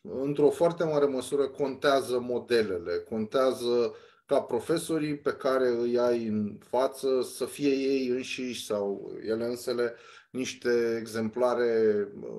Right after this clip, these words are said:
cum să spun, care întrupează cumva anumite principii și anumite valori. Sigur că asta poate merge mână în mână și cu un anumit discernământ, pentru că, uh, să vezi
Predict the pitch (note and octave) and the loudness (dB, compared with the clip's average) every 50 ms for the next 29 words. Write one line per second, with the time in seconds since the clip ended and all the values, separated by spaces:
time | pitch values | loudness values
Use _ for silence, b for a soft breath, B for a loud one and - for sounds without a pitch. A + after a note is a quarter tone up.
0 | G#2 - - A#2+ A2+ A2+ A2+ A2 G#2+ - - A2+ A2 G#2+ A2+ A2+ A2+ A#2 A#2 A2+ | -14 -12 -12 -10 -8 -2 -2 -2 -2 -2 -6 -6 -4 -2 -2 -2 -2 -2 -4 -6
1 | A2 B2 A2+ G#2+ - C3+ C3+ C3+ B2 A#2+ A2 G#2+ - A2+ G#2+ G2+ A2 A2 A2 A2 | -8 -8 -6 0 4 6 6 6 4 2 -2 -4 -6 -6 -4 -2 -2 -2 0 0
2 | A2 G#2+ A2 G#2+ G#2+ A2+ G#2+ - - A2+ A2+ G#2+ - A2 G#2+ G#2 G#2+ A2+ G#2+ - | 0 0 -2 0 -2 -2 -4 -4 -4 -8 -8 -6 -6 -8 -8 -8 -8 -8 -8 -6
3 | A2 G#2+ G#2 G#2 G#2 G#2 G#2 G#2 G#2 G2+ G#2+ A#2 B2 B2 A#2+ G#2+ G#2+ B B B | -6 -6 -4 -4 -4 -4 -2 -4 -4 0 0 0 2 4 4 2 2 B B B
4 | B B - - F#3+ F#3 F3+ F3 E3 - D3+ C#3+ D3 C#3+ C#3+ - C3+ B2+ B2 - | B B -4 -2 2 6 6 6 6 6 6 6 6 6 4 2 2 0 0 -2
5 | - - C3 C3 C3 - B2+ A#2+ B2 B2+ B2 B2+ C3 B2 A#2+ B2 B2+ B2+ B2+ A#2+ | -2 0 2 2 2 0 -2 -2 -2 -2 -2 -2 -2 -2 0 0 0 0 0 -2
6 | A#2+ A#2+ B2+ B2+ B2 A#2+ A#2 G#2+ - - - A#2+ A#2 A#2+ A#2 A#2 A#2+ B2 A#2+ A#2 | -2 -2 -2 -2 -2 -2 -4 -4 -8 -8 -8 -6 -6 -4 -4 -4 -4 -4 -4 -6
7 | A#2 A2+ G#2+ - - B2+ A#2 A2+ B2 B2 B2 A#2+ A#2+ B2+ C#3 C3+ C3+ - - G#2+ | -6 -10 -10 -4 -2 -2 0 0 -2 -2 -2 0 0 0 0 0 -2 -2 -2 -2
8 | G#2+ G#2+ - A2+ A2 G#2+ - - B2+ A#2+ A#2+ A#2 A2 B B B B B B B | -2 -2 -2 -6 -10 -10 -4 0 4 4 4 4 2 B B B B B B B
9 | B B - - A2+ A#2 A#2 A2+ A2 G#2+ G#2+ - - C3 B2 A2 G#2+ A#2 C#3 C#3+ | B B 0 2 4 4 6 6 6 6 4 4 4 2 2 4 6 8 8 8
10 | D3 C#3+ C3 - - - - - - - | 8 8 2 -2 -8 -12 -14 -16 -18 -20